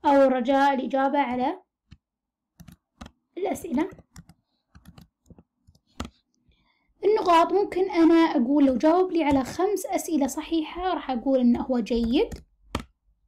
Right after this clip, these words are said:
جدا، ووصفه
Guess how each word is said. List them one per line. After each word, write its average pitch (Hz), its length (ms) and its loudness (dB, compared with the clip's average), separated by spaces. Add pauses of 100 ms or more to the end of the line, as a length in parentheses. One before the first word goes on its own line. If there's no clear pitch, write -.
(1080)
جدا، 233 500 -2 (1200)
ووصفه 370 600 2